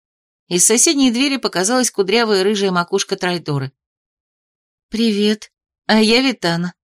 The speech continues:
представилась я новоприбывшей. «Ого, к нам четвертую подселили!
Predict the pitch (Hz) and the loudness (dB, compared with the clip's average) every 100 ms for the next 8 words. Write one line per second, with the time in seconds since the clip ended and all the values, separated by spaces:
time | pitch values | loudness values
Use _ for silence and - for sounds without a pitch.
0 | _ _ _ - 202 190 220 202 190 185 | _ _ _ -2 0 0 0 2 2 2
1 | 196 185 190 185 185 185 175 - 147 - | 0 0 -2 -2 -2 -2 -2 -4 -6 -10
2 | _ _ _ _ _ - 208 226 185 202 | _ _ _ _ _ -2 0 0 4 4
3 | 254 320 247 214 - 233 180 262 339 415 | 4 2 0 2 0 -4 0 0 2 2
4 | 370 277 - 208 180 156 160 | 2 -2 -2 0 -2 -2 -8